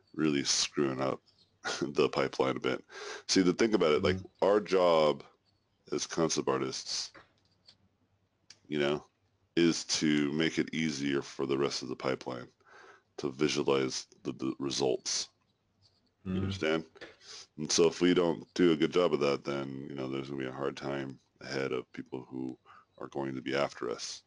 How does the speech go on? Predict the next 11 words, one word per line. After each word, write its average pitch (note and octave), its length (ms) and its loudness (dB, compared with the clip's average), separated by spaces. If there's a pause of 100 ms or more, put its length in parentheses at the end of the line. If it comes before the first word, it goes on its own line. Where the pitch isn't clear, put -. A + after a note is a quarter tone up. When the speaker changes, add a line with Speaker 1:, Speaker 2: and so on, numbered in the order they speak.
(240)
Speaker 1:
So - 140 -6
that's C#2+ 180 -4
why D2 120 4
we C#2 140 -2
have C2 260 -4
to C2 260 -8 (460)
do D2 180 0
our C#2+ 80 0
best C#2 380 -2
to - 140 -10 (300)
convey C#2 520 -2